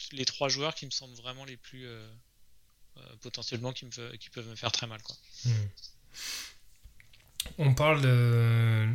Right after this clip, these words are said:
Speaker 2: alors, Bruno, c'est intéressant parce que après, il y a la
Speaker 1: Ouais, Bruno, qu'est-ce que tu comptes faire sur Bruno ?
Speaker 2: Euh,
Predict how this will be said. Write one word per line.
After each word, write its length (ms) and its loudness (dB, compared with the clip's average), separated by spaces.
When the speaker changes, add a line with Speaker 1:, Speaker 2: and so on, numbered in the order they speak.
Speaker 2:
alors, 260 0
Bruno, 280 8
c'est 140 4
intéressant 440 4
parce 200 0
que 580 4
après, 300 0
il 80 2
y 60 4
a 80 6
la 260 6
Speaker 1:
Ouais, 120 6
Bruno, 300 2
qu'est-ce 160 8
que 80 0
tu 240 -4
comptes 220 -4
faire 160 0
sur 140 -4
Bruno ? 260 -4
Speaker 2:
Euh, 300 4